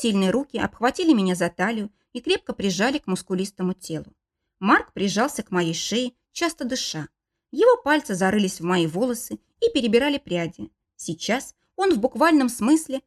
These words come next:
дышал мной. Я гладила его широкие плечи и боялась спугнуть такой хрупкий и очень нежный момент неосторожным словом,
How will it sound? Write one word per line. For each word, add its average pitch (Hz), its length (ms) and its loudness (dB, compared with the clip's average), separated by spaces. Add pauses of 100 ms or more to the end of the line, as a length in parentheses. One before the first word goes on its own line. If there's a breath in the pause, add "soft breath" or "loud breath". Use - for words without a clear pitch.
(140)
дышал 302 380 -2
мной. 165 380 0 (480)
Я 247 180 2
гладила 254 360 2
его 175 220 0
широкие 180 420 -4
плечи 214 480 -6 (240)
и 220 80 -2
боялась 311 480 2
спугнуть 240 480 2
такой 208 240 -6
хрупкий - 540 -6 (220)
и - 140 -2
очень 320 380 2
нежный 285 320 2
момент 254 520 0 (140)
неосторожным 190 680 0
словом, 190 520 -4